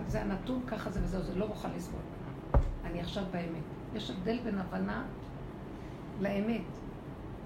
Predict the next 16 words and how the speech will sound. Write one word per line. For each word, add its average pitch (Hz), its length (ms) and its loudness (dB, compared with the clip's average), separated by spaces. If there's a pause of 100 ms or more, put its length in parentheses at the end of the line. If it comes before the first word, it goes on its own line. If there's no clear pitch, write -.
(160)
ההבנה 220 360 4
זה 294 160 0
אפשרות, 269 440 -2 (360)
בפרשנות. 359 580 0 (1000)
האמת, 214 440 4 (760)
איך - 160 8
שזה - 280 -4
ככה - 380 8
וזהו. 156 300 -2 (340)
רק 226 140 0
שיהיה 185 200 0
לי 170 100 -4 (120)
טוב 185 180 -2
שם, - 160 -4 (340)
מתיקות, - 420 -4 (180)
ערבות. 175 540 -2